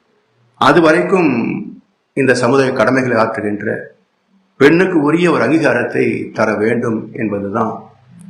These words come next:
இன்றைய வாழ்க்கையின் ஒரு அத்தியாவசியமான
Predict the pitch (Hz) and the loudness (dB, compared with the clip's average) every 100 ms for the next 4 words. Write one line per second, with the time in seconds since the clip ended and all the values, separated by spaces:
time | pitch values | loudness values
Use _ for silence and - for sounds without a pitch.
0 | - - - - 135 175 190 151 117 120 | -20 -20 -20 0 2 4 4 2 2 2
1 | 117 139 131 107 - 127 123 - 107 104 | 0 -2 0 -2 0 0 0 -2 -2 -2
2 | 110 | -2